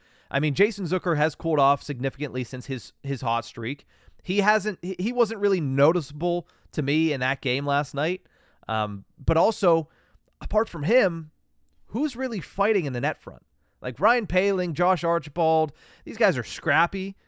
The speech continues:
They're not fighting in the net front. Drew O'Connor, the same thing. He's scrappy, but he's not fighting in the net front. Heinen certainly is not gonna do that.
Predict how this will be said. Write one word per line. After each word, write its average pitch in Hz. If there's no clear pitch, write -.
They're 233
not 214
fighting 151
in 131
the 120
net 117
front. 147
Drew 214
O'Connor, 170
the 143
same 165
thing. 160
He's 165
scrappy, 190
but 160
he's 113
not 156
fighting 135
in 139
the 131
net 127
front. 151
Heinen 202
certainly 117
is 107
not 104
gonna 107
do 104
that. 113